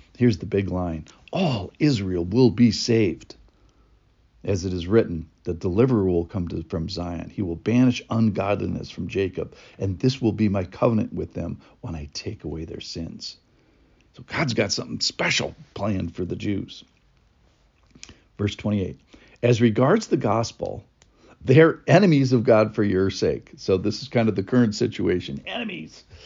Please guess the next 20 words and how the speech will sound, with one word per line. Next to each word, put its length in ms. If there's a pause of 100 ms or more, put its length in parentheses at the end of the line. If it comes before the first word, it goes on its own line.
(880)
"But 140
as 160
regards 400
election, 640 (680)
they 160
are 80
beloved 720 (360)
for 80
the 120
sake 460
of 140
their 140
forefathers, 1080 (840)
for 120
the 100
gifts 480
and 160
calling 420
of 160
God 360